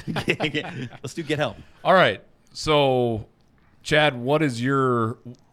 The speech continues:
Speaker 2: five through, five to one?
Speaker 1: Uh, my five to one, um, okay, so we already talked about, uh, Guardians of the Galaxy, which would have been my number one. So moving backwards, I'll move back from one to, one to two, or one to five on that one. So two for me would have been, uh, Avengers, the first Avengers.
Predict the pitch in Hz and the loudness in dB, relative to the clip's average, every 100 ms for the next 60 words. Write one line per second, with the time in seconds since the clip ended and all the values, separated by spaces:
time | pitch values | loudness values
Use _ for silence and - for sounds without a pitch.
0 | _ - 135 127 110 117 113 110 95 127 | _ -4 0 0 -2 -4 -2 -4 -4 -4
1 | 123 110 98 78 78 - 151 156 202 214 | -2 -6 -8 -10 -8 -4 -2 -2 -4 -2
2 | 226 208 180 185 190 190 - 147 143 - | -4 -4 -6 -4 -6 -6 -4 -2 -2 -4
3 | 147 165 175 208 170 160 156 131 127 120 | -6 -4 -4 -4 -4 -4 -6 -6 -4 -2
4 | 120 - 120 107 107 131 123 107 113 107 | -4 -2 2 2 0 -2 -2 -6 -6 -8
5 | 101 110 104 - 110 107 101 98 95 92 | -8 -10 -10 -8 -6 -4 -2 -2 -2 -2
6 | 90 87 - _ _ - _ - 135 120 | -2 -6 -10 _ _ -20 _ -4 0 0
7 | 120 123 147 127 123 120 123 117 160 151 | -2 -2 -4 -2 -4 -4 -6 -6 -4 -2
8 | 135 131 117 113 117 107 - 120 110 101 | -4 -4 -8 -6 -6 -8 -8 -6 -6 -4
9 | 98 95 _ - 127 107 110 104 101 113 | -4 -4 _ -4 0 0 -2 -4 -2 -4
10 | 101 110 101 98 95 90 98 117 - 220 | -4 -4 -4 -2 -2 -2 0 -2 -2 -4
11 | 190 165 - _ - 131 127 139 135 127 | -2 -6 -10 _ -6 -4 -2 -2 0 -2
12 | 117 117 110 104 _ _ _ _ 117 104 | -2 -4 -4 -8 _ _ _ _ -4 -2
13 | 95 87 87 - _ _ - 120 147 104 | -2 -4 -8 -16 _ _ -6 -2 -2 -6
14 | - 101 139 - 127 107 92 - - | -12 -14 -14 -8 -8 -8 -10 -12 -16